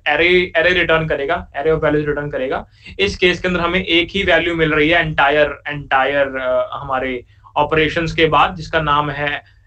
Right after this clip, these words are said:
average rating। तो वो पहली value हमारे zeroth index पे पड़ी हुई है, तो zeroth index, zeroth इंडेक्स से हमने उस value को यहाँ पर रख लिया है। क्या बात समझ में आती है?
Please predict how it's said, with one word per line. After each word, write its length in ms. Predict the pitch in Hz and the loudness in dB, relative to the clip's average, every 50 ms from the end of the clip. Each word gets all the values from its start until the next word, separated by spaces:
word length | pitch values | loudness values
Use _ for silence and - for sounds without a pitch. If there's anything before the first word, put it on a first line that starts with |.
| _ _ | _ _
average 380 | 147 143 143 147 160 165 156 151 | 0 0 2 4 4 2 2 4
rating। 420 | 147 147 147 143 180 202 240 - - - _ _ _ | 4 2 2 2 0 -4 -4 -8 -14 -20 _ _ _
तो 80 | - 175 | -2 0
वो 100 | 175 180 | 0 2
पहली 340 | 175 165 160 170 185 196 202 | 0 0 0 2 2 2 4
value 300 | 185 170 165 170 170 170 | 4 4 4 2 0 2
हमारे 220 | 165 165 170 170 | 2 2 2 2
zeroth 220 | 156 156 160 165 160 | 2 2 0 0 0
index 280 | 165 160 160 156 156 | 0 0 -2 0 0
पे 80 | 175 165 | -2 0
पड़ी 240 | - 151 151 156 170 | 2 2 2 4 2
हुई 240 | 165 175 170 170 | 2 4 2 4
है, 140 | 165 190 208 | 4 4 2
तो 140 | 196 185 170 | 0 -2 -2
zeroth 160 | 165 165 160 | 0 0 0
index, 280 | 156 156 156 151 - - - | 0 -2 -4 -4 -6 -10 -12
zeroth 300 | 156 160 165 180 185 180 | -6 -2 0 0 0 0
इंडेक्स 300 | 170 160 156 160 156 - | -2 -2 -2 -2 -2 -2
से 80 | - 165 | -4 -4
हमने 160 | 160 156 160 | -2 0 0
उस 140 | 160 160 156 | 0 0 0
value 220 | 147 147 156 160 | -2 0 -2 0
को 300 | 156 208 226 247 - - - - _ _ _ - _ - | 4 4 2 2 0 -8 -20 -20 _ _ _ -20 _ -4
यहाँ 220 | 156 143 147 151 | 0 0 0 0
पर 180 | 147 - 190 180 | 2 0 2 2
रख 180 | 160 151 - 139 | 2 0 0 -4
लिया 280 | 131 123 123 120 117 | -6 -4 -4 -4 -4
है। 220 | 113 117 117 - _ _ - | -6 -8 -12 -14 _ _ -4
क्या 120 | 151 147 | 0 2
बात 180 | 156 156 156 151 | 4 2 2 0
समझ 240 | - 160 160 156 | -2 -4 -2 -2
में 100 | 156 156 | 0 0
आती 220 | 156 151 151 165 185 | 0 0 -2 -6 -8
है? 160 | 214 226 - | -8 -10 -14